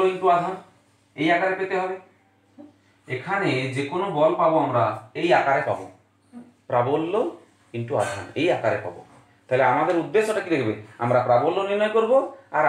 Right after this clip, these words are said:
আধানটা জানবো। তাহলে দেখো, মনে করলাম এই প্লেটের জন্য এর উপর আকর্ষণ বল বা এই প্লেটের জন্য এই উপর আকর্ষণ, ব্যাপারটা একই।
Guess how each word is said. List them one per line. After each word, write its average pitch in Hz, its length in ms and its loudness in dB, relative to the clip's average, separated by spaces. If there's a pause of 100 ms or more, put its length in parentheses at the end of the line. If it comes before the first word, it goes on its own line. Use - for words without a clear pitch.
আধানটা 123 420 0 (340)
জানবো। 113 280 0 (300)
তাহলে 151 220 0
দেখো, 147 160 -2 (380)
মনে 190 200 -2
করলাম 220 300 2 (180)
এই 170 160 2
প্লেটের 208 360 0
জন্য 214 120 -2 (100)
এর 208 120 4
উপর 220 100 0 (100)
আকর্ষণ 220 340 -4
বল 208 180 0
বা 175 60 2 (100)
এই 185 120 -2
প্লেটের 196 260 -4
জন্য 196 180 -4
এই 190 80 -8
উপর 190 100 -6 (100)
আকর্ষণ, 165 300 -8 (220)
ব্যাপারটা 135 420 0
একই। 202 160 -4